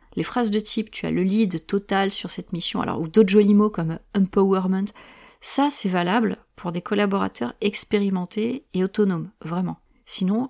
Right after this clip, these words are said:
un exercice de délégation, ça se prépare et ça se mène à deux. Il s'agit de déterminer le besoin d'accompagnement ou d'autonomie d'un collaborateur sur des tâches ou missions spécifiques. On peut s'aider d'une matrice qui va indiquer, euh, ce que la personne sait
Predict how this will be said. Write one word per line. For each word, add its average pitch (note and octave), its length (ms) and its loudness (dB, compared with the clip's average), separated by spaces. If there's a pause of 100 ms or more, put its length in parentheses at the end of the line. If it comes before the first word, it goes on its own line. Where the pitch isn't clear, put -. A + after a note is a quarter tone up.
un F3 100 0
exercice G3+ 480 -2
de F#3 120 -2
délégation, F3 560 -4
ça F3 160 -2
se - 100 0
prépare - 540 -2 (160)
et - 40 -6
ça F3 140 -2
se - 160 -2
mène A3 240 2
à E3+ 140 -6
deux. - 160 -10 (340)
Il E3 60 -6
s'agit F#3+ 260 2
de F#3+ 60 -4
déterminer F3+ 680 -2 (120)
le E3+ 120 -6
besoin G#3 360 0
d'accompagnement G3+ 840 -2
ou E3+ 100 -8
d'autonomie G3+ 520 2
d'un G3+ 120 0
collaborateur E3+ 880 -4
sur - 160 -2
des F#3 120 2
tâches A3+ 320 0
ou G3 60 0
missions F#3 300 0
spécifiques. - 680 -6 (120)
On D#3 100 -4
peut G3+ 140 0
s'aider A3 240 4
d'une F#3+ 180 2
matrice - 600 -4
qui - 160 -10
va E3 100 -2
indiquer, F3 640 -2
euh, D#3 320 -4
ce - 100 -4
que - 100 0
la E3+ 100 0
personne F3+ 560 0
sait - 420 2